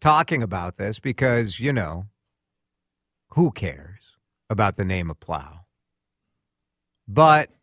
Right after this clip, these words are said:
I do wonder if the fact that we vote on something as insignificant as a snowplow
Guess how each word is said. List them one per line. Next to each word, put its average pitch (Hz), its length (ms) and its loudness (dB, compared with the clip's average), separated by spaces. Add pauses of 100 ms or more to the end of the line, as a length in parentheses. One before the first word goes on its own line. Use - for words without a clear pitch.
(480)
I 156 140 2
do 185 200 -2
wonder 117 1200 -2 (2250)
if 165 320 0 (240)
the 143 140 0
fact 220 460 0
that 165 220 2
we 143 220 0
vote 98 680 0 (200)
on 107 280 -2
something 113 520 -2
as 98 180 -2
insignificant 110 1160 -4 (1120)
as 123 160 0
a 98 60 -4
snowplow 82 560 -6